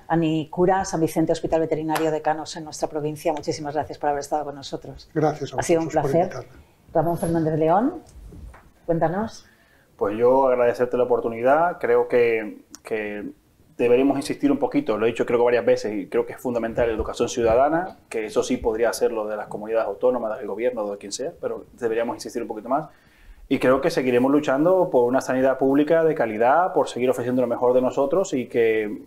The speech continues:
Speaker 3: vamos, que no podemos desanimarnos, que nuestro objetivo es velar por el paciente, agradecer a los sindicatos por la lucha que hacen por nosotros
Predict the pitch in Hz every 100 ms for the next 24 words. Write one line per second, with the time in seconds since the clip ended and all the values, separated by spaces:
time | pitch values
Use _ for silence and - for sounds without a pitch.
0 | - 123 117 95 110 117 139 139 123 113
1 | 123 143 110 90 - _ - 120 117 -
2 | 123 117 131 139 139 139 143 143 139 -
3 | 131 131 131 131 139 135 127 147 160 185
4 | 190 123 120 131 131 123 123 123 135 127
5 | - 117 113 117 127 135 131 131 131 135
6 | 135 147 147 196